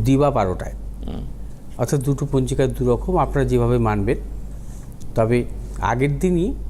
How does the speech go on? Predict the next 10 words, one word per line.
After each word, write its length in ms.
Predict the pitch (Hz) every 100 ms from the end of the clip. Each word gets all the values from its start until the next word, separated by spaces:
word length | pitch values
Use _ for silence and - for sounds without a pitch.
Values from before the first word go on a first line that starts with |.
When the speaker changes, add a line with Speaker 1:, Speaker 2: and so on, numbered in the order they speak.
| -
Speaker 1:
মাতৃদেবী 920 | 120 113 110 - - 139 127 120 170 -
আপনাদের 380 | - 131 120
ঘরে 320 | 117 - 117 117
যাদের 260 | 107 110 98
আছে, 200 | - 175 -
তাদের 280 | 104 110 135 - - - - - - - - - 117
লাল 200 | 113 117 -
কাপড়ে, 400 | 110 - 123 127 - - - - - -
অবশ্যই 520 | - 113 117 - 131 151 - - - -
শুদ্ধ 300 | 160 139